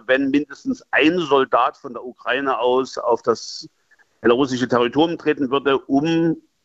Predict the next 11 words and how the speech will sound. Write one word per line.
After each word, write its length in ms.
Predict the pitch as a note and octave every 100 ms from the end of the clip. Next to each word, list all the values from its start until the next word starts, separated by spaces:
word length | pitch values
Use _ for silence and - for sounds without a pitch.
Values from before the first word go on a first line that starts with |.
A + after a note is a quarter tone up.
| _
Oton 440 | B2 B2+ C3 B2+
Lukaschenko 600 | A#2+ A#2+ A#2 - B2 B2 A#2
sein 260 | G#2+ G#2+
Volk 220 | - A2+
zu 100 | -
töten. 420 | G#2 E2+ D#2+ D2+ - _ - - - - - _
Wir 160 | - G#3+
wissen 160 | C#3+ D#3
natürlich 380 | D3+ D#3 D3
alle, 300 | C3+ D3+ D#3
dass, 560 | D3+ C3+ - - - -